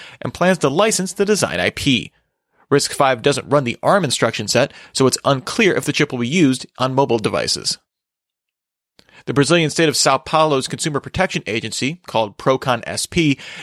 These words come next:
asked Apple to show evidence that not bundling the power adapter with the iPhone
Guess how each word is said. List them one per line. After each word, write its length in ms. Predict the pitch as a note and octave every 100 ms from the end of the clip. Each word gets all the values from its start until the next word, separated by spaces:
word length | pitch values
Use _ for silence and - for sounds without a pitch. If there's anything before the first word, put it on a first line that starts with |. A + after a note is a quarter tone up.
| -
asked 240 | F#3 A3 -
Apple 340 | C#3+ G3+ D#3+
to 60 | A#2+
show 220 | - C3 -
evidence 360 | B2 B2 G3
that 180 | - B2+
not 280 | C3 F3+ D#3
bundling 380 | D3+ D#3 C#3+ C#3
the 80 | A#2+
power 380 | - G3+ A3
adapter 400 | E3+ A#2 A2+ -
with 220 | A#2 D#3 -
the 120 | -
iPhone 440 | C3 E3 E3+ A#2+